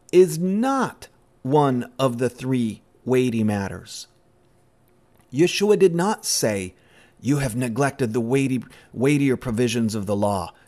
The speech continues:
justice and mercy, and walking humbly with your God." Instead, he said, "Justice, mercy, and faithfulness." Reflecting on this,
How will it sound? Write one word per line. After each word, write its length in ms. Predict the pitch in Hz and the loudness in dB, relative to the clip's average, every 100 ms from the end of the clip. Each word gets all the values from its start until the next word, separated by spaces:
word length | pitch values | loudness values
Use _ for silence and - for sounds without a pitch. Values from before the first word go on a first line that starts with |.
| - | -6
justice 520 | 131 123 - 98 - | -4 -2 -4 -6 -6
and 160 | 92 98 | -6 -2
mercy, 440 | 123 - 101 90 - - | -2 -4 -8 -10 -14 -10
and 180 | 104 101 | -4 0
walking 400 | 113 - 98 95 | 0 -2 -8 -4
humbly 360 | 123 110 98 | -2 0 -2
with 240 | 92 101 - | -4 -6 -8
your 120 | 90 | -8
God." 480 | 110 104 82 - - _ _ _ _ - - - _ - | -4 -4 -4 -12 -20 _ _ _ _ -20 -20 -20 _ -2
Instead, 720 | 165 151 - 110 104 147 - _ _ - | -2 -2 -2 0 0 -4 -10 _ _ -12
he 240 | - 214 | -6 -4
said, 480 | - 92 92 85 104 _ _ _ - | -4 -4 -6 -8 -14 _ _ _ -8
"Justice, 720 | 101 143 143 - 76 - - _ - | 0 0 0 -6 -8 -8 -10 _ -4
mercy, 580 | 120 139 - 85 80 - _ | -2 -2 -2 -6 -10 -20 _
and 180 | 117 123 | -6 -4
faithfulness." 800 | - 139 143 - 90 82 - - - _ _ _ _ _ _ _ _ _ - - - | -4 -4 -6 -12 -12 -12 -12 -14 -16 _ _ _ _ _ _ _ _ _ -20 -12 -4
Reflecting 560 | 131 - 143 147 135 | -2 0 -2 -2 -4
on 200 | 113 95 | -4 -4
this, 260 | 90 104 | -6 -6